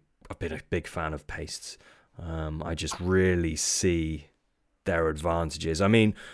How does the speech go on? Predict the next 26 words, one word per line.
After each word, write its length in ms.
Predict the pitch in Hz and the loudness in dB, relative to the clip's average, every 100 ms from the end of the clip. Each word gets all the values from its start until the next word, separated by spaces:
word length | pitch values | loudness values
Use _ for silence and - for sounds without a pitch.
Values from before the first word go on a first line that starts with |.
| - | 6
don't 200 | - 127 | 10 10
get 180 | 110 104 | 10 6
me 100 | 101 | 6
wrong, 340 | 98 92 78 76 | 6 6 4 2
like, 180 | 95 92 | 2 6
the 100 | 104 | 8
lake 260 | 110 98 | 8 6
I'm 100 | 101 | 2
fishing 380 | 92 101 - 92 | 4 4 4 2
now, 340 | 95 85 82 - _ _ _ - | 2 2 -2 -6 _ _ _ 6
I 80 | |
wouldn't 280 | 120 113 101 | 10 10 6
dream 400 | 85 98 107 98 | 4 8 10 10
of 140 | 90 - | 6 2
putting 320 | - 90 92 | 0 2 2
out 340 | 90 87 - | 2 0 -2
some 220 | - 92 | -2 -2
paste 460 | 85 104 87 85 - | 0 0 2 0 0
on 200 | 98 92 | 2 2
the 100 | 82 | 2
hook 400 | - 90 85 - | 2 4 4 2
or 100 | 87 | 2
on 100 | 87 | 2
a 60 | 85 | 2
little 220 | 80 90 | 0 -2
spiral 640 | - - 85 87 82 80 | -2 0 2 4 2 0